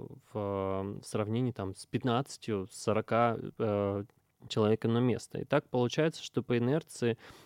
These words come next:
а, наличие вот этих квот государственных на обучение на гуманитарных специальностях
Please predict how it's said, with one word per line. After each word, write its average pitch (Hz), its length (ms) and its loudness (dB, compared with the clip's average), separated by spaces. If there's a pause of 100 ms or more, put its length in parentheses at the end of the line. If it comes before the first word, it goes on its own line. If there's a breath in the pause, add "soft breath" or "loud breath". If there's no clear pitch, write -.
(180 loud breath)
а, 110 200 2
наличие 120 460 4
вот 101 100 -4
этих 110 220 -4
квот 143 320 0
государственных 110 920 0
на 104 560 0
обучение 113 540 -2
на 104 80 0
гуманитарных 110 460 -2
специальностях - 720 -2